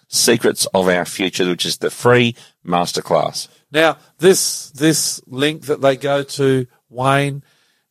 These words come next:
Speaker 2: we're not inundating them with information or trying to get them to do anything. We're just opening this up for them to be able to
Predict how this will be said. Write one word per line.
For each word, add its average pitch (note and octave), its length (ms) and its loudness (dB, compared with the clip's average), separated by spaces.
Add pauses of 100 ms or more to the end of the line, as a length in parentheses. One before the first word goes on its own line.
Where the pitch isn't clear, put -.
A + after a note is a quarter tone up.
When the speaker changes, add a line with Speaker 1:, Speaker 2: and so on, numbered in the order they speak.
(340)
Speaker 2:
we're C#3+ 180 0
not C3+ 260 2
inundating C3+ 640 0
them B2+ 100 -10
with B2+ 180 -10
information C#3 760 -4
or A#2+ 80 -10
trying C#3+ 260 -2
to C3+ 60 -4
get C3 120 0
them C3 120 -4
to B2 80 -6
do C3 120 2
anything. C3+ 320 -2
We're C#3 100 -4
just B2+ 240 -6
opening D3 360 2
this C3+ 180 -4
up C3+ 220 2 (200)
for - 160 -6
them B2 260 -2
to B2 220 -2
be A#2+ 180 -6
able B2+ 380 0
to A#2+ 420 -6